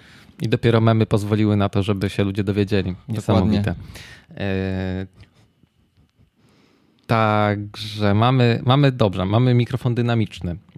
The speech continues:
Speaker 1: E, i co zrobić z akustyką? Bo to było pytanie, które w sumie zadałeś jako pierwsze, bo ja
Speaker 2: Mhm.
Speaker 1: tak dzisiaj krążę trochę.
Speaker 2: Spoko, to jest temat, e,
Speaker 1: Latam,
Speaker 2: w-,
Speaker 1: latam helikopterem dookoła lądowiska.
Speaker 2: Obaj lubimy ten temat, więc mamy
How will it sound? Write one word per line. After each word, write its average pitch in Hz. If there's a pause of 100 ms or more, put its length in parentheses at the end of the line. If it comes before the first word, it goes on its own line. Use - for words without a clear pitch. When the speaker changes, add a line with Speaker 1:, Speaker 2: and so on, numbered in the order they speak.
Speaker 1:
E, 98
i 104
co 123
zrobić 117
z 110
akustyką? 107 (180)
Bo 104
to 107
było 104
pytanie, 101
które 104
w -
sumie 101
zadałeś 98
jako -
pierwsze, 98
bo 101
ja 101
Speaker 2:
Mhm. 107
Speaker 1:
tak 107
dzisiaj 98 (300)
krążę 98
trochę. -
Speaker 2:
Spoko, 139
to 127
jest -
temat, 139
e, 107
Speaker 1:
Latam, 104
Speaker 2:
w-, -
Speaker 1:
latam 120
helikopterem 117
dookoła 113
lądowiska. 107
Speaker 2:
Obaj 185
lubimy 160
ten 107
temat, 101
więc 107
mamy 110